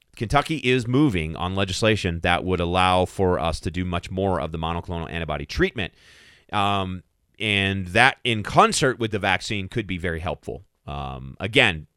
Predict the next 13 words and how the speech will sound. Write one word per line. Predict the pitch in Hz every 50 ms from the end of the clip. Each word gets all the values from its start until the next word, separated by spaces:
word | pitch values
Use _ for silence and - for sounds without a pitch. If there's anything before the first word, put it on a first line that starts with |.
| -
there's | - 90 85 - -
two | - 165 175
ways | 156 147 139 127
to | - 120
get | 110 120 107
immunity | 104 107 113 110 104 92 92
to | 82 82
this | 82 80 76 -
virus, | - 76 69 65 65 64 65 - -
right? | 73 78 82 90 - _ -
It's | - 76 - -
the | 80 69
vaccine | 82 104 123 - - 135 131 131 127 127 123